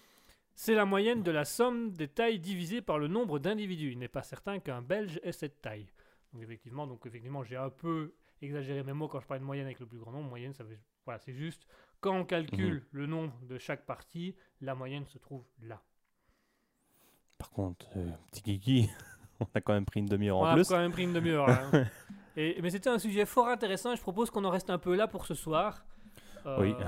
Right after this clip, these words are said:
Speaker 1: qu'on,
Speaker 2: malheureusement,
Speaker 1: on, on
Speaker 2: on
Speaker 1: va
Speaker 2: pourrait
Speaker 1: en,
Speaker 2: encore débattre longtemps,
Speaker 1: on
Speaker 2: mais
Speaker 1: pourrait encore en débattre longtemps, mais on, on en rediscutera. Bah, tu vois, quand
Speaker 2: J'aime
Speaker 1: j'avais dit
Speaker 2: pas,
Speaker 1: qu'on
Speaker 2: ouais,
Speaker 1: ferait
Speaker 2: j'a-,
Speaker 1: une heure et demie, euh, d'émission, on y est, hein.
Speaker 2: <laughs> J'aime pas le mot débattre. Euh,
Speaker 1: Discussion.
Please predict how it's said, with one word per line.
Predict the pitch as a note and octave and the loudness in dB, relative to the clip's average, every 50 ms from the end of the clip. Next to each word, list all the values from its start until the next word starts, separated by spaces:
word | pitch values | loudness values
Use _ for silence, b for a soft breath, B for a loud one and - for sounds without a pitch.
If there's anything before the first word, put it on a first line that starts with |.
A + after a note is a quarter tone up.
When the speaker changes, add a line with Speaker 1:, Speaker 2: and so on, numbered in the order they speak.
| E2+ - - - | -4 -4 -2 0
Speaker 1:
qu'on, | - | 4
Speaker 2:
malheureusement, | F#2+ G2 G2+ G2+ G#2 G#2+ G2+ F#2+ G2+ G2+ G2+ A2 A2+ G#2 F#2+ | 6 6 8 8 10 8 8 8 6 6 6 6 6 6 4
Speaker 1:
on, | F#2 F#2 F#2+ F#2+ G2 G#2 | 4 4 4 4 4 4
on | |
Speaker 2:
on | |
Speaker 1:
va | G#2+ F#3+ | 6 8
Speaker 2:
pourrait | G3 B2+ C3 | 8 8 8
Speaker 1:
en, | C#3+ | 8
Speaker 2:
encore | C#3+ D#3+ D3 C3+ | 8 8 8 8
débattre | C3 A#2+ B2 - - | 8 8 6 6 4
longtemps, | A#2+ A2 - - A#2+ A#2 A2+ | 4 2 4 4 4 4 4
Speaker 1:
on | |
Speaker 2:
mais | G#2 - - F#2 | 4 2 2 2
Speaker 1:
pourrait | F#3 F#3 G3+ | 2 2 0
encore | G3 F#3 G3+ F#3 | 0 2 2 2
en | F3+ | 2
débattre | F3 F3 F3 E3+ F3+ E3+ E3+ D#3+ | 2 2 2 2 2 0 0 -2
longtemps, | D#3 D3+ - G#3 A3 | -4 -2 -2 -2 -2
mais | G#3 F3+ | -2 -2
on, | D#3 D#3 D#3 E3+ | -4 -4 -4 -4
on | D#3+ D#3+ | -2 -2
en | F#3 E3+ | 0 0
rediscutera. | E3 D#3+ F3+ - - - F#3+ - E3+ F3 D#3+ | -2 -2 -6 -8 -10 -12 -10 -4 -2 -2 -2
Bah, | D3 | -2
tu | - | -2
vois, | F3 A3+ B3 | -2 -2 0
quand | A#3 F#3 | 2 4
Speaker 2:
J'aime | C3 A#2 D3 | 6 8 8
Speaker 1:
j'avais | D3+ C#3 | 8 6
dit | - | 8
Speaker 2:
pas, | E3 D#3 D3 B2 | 8 8 8 8
Speaker 1:
qu'on | A2 | 6
Speaker 2:
ouais, | A#2+ A2 A2 | 6 4 4
Speaker 1:
ferait | A2 G#2+ | 4 4
Speaker 2:
j'a-, | B2 - | 2 0
Speaker 1:
une | C#3 | 0
heure | C#3 C3+ | -4 -8
et | C#3 C#3 | -8 -8
demie, | C3+ C3+ C3+ C3+ C3+ | -8 -8 -6 -6 -4
euh, | C3 B2+ - | -4 -4 -4
d'émission, | - C3 C3+ C3 - A#3 G#3+ G#3+ F#3+ D3+ C3 | -4 -6 -2 2 4 4 4 4 2 -2 -2
on | C3 | -2
y | C3+ C#3 | -2 -6
est, | C3+ A#2+ | -6 -6
hein. | A#2+ C3 - | -8 -12 -16
Speaker 2:
<laughs> | - - - | -4 0 4
J'aime | G#2+ G#2+ C#3 D#3+ D#3+ | 6 6 6 6 8
pas | - F3 D3+ | 8 8 8
le | A#2+ G#2 | 8 8
mot | G2+ G2+ F#2+ | 6 4 2
débattre. | F#2+ F#2+ F2+ A2 G#2+ F2+ - - - - _ b b b b b b b b - | 2 0 0 0 0 -2 -2 -8 -16 -18 _ b b b b b b b b -2
Euh, | G2 F#2 F#2 F#2 F#2 | 0 2 2 2 2
Speaker 1:
Discussion. | F#2 F2 - - A#2+ | 0 -2 -4 -8 -16